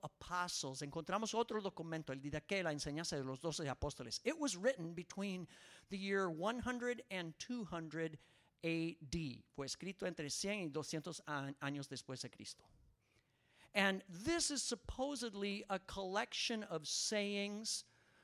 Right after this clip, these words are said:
that were attributed to the apostles. Some of them may be accurate, others may not. Hay unos dichos atribuidos a los apóstoles, but in there, there's a lot of scripture quoted.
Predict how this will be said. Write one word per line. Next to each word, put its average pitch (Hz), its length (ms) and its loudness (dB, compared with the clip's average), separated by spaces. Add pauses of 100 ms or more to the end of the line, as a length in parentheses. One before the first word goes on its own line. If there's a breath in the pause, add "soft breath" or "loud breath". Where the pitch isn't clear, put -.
(220 soft breath)
that 185 220 4 (180)
were 185 440 2
attributed 208 760 2
to 247 380 2
the 190 180 2
apostles. 175 920 0 (320 loud breath)
Some 262 320 4
of 247 120 6
them 202 240 4
may 196 180 6
be 220 200 2
accurate, 175 440 4
others 180 360 4
may 160 320 2
not. 143 680 0
Hay 175 140 4
unos 202 320 -2
dichos 220 480 0
atribuidos 175 580 0
a 185 40 2
los 175 160 0
apóstoles, 170 540 -2
but 240 180 4
in 330 200 2
there, 254 220 6
there's 196 200 2
a 190 60 -2
lot 156 300 -2
of 202 80 -4
scripture - 480 -2
quoted. 143 400 0